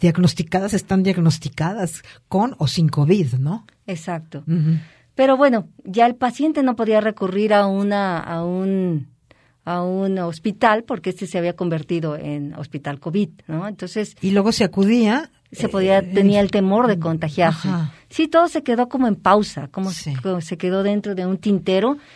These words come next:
Speaker 2: y, y no hay que reescribir esa parte de la,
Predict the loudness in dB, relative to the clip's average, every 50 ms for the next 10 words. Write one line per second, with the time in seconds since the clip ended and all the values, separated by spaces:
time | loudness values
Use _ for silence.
0 | -20 _ _ 0 2 4 4 4 2 0 -2 -2 -2 0 0 0 2 2 2 2
1 | 2 2 2 2 2 2 4 4 4 2 2 2 0 -2 -2 0 -2 -2 -2 0
2 | 0 2 2 0 0 -2 -4 -4 -4 -2 -2 0 0 0 -2 -2 -2 -6 -4 -2
3 | -2 -4 -2 -2 -4 -4 -4 -4 -6 -8 -10 -10 -12